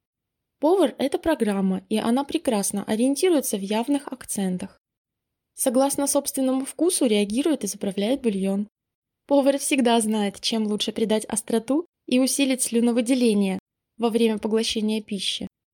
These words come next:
Для того, чтобы каждый получил в итоге то, что хотели все. Хорошо, и что дальше?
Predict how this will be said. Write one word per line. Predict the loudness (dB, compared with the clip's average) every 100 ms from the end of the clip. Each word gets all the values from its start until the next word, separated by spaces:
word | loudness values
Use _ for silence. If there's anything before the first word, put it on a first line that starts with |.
| _ _ _ _ -6
Для | -2 0
того, | 2 0 0
чтобы | 0 -2
каждый | 0 0 0 -2
получил | -2 -2 -2 -2
в | 0
итоге | 0 0 0
то, | -2 0 0 0
что | -2 0 0 0
хотели | -2 0 0 0
все. | 0 -2 -2 -4 _ _ _ _ _ _ _
Хорошо, | _ -6 -4 -2 -2 -2
и | -2 -2
что | -2 -2 0
дальше? | 0 -2 -6